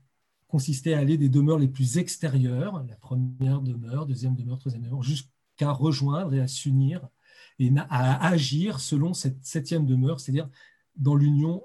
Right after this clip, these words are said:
a-, avec Dieu. Donc les, les demeures, en fait, ce sont des degrés d'union, d'amour avec Dieu. Voilà, faut, faut, faut, euh, voilà, c'est, c'est exprimé de manière spatiale,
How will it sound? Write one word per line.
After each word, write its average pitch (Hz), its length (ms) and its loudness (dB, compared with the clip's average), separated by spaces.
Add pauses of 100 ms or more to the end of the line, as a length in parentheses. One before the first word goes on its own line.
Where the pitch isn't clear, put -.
(120)
a-, 135 220 -2
avec 123 340 -4
Dieu. 110 240 -14 (2500)
Donc 190 180 6
les, 208 100 2
les 196 160 8
demeures, 233 320 10
en 214 60 6
fait, 254 140 6
ce 208 100 2
sont 226 140 6
des 180 100 8
degrés 220 460 8
d'union, 214 500 12 (120)
d'amour 214 440 10
avec 175 240 2
Dieu. 139 260 2 (1080)
Voilà, 135 340 2
faut, 135 160 2
faut, 131 340 6
faut, 107 300 -8
euh, 107 120 -10
voilà, 113 200 -12
c'est, 113 220 -12
c'est 160 160 -10
exprimé 175 280 2
de 151 120 6
manière 147 240 2
spatiale, 170 640 -4